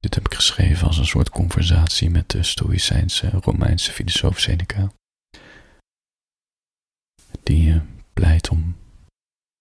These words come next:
vooral op jezelf te focussen. Niet op de dingen bereiken zoals bezit en status, maar op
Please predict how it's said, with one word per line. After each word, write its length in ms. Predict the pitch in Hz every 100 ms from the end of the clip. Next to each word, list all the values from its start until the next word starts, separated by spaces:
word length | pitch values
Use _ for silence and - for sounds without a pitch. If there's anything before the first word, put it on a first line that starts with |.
| _ _ _ _ _ _ _ _ -
vooral 200 | - -
op 120 | -
jezelf 300 | - - -
te 100 | -
focussen. 580 | - 113 101 - - 113 _ _ _ - - - - - - _ _ -
Niet 200 | 82 -
op 120 | -
de 120 | -
dingen 320 | - 82 82
bereiken 480 | 85 85 82 82 92
zoals 180 | 87 90
bezit 460 | - - 85 -
en 100 | -
status, 720 | 85 - 76 82 - 95 - - _ _ _ _ _ _
maar 180 | - 85
op 380 | - - -